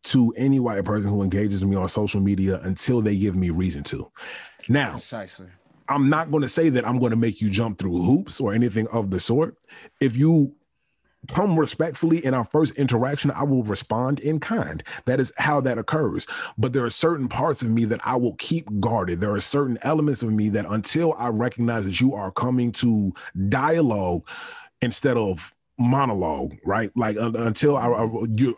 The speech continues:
Speaker 1: I see that you're coming from, uh, or c-,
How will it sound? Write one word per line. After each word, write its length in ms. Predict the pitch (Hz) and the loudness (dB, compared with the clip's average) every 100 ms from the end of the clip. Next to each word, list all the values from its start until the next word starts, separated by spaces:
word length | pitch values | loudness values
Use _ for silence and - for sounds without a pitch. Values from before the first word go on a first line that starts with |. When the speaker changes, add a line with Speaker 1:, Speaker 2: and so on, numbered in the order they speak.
| - | -4
Speaker 1:
I 240 | 113 113 104 | -2 0 0
see 220 | - 143 | 2 2
that 180 | 120 - | 2 2
you're 220 | 120 107 | 2 0
coming 320 | - 131 123 | 0 0 0
from, 380 | 107 120 110 104 - | 0 -2 -2 -2 -2
uh, 420 | 110 95 82 78 - _ | 0 0 -2 -4 -10 _
or 240 | - 127 101 | 0 0 0
c-, 80 | - | -10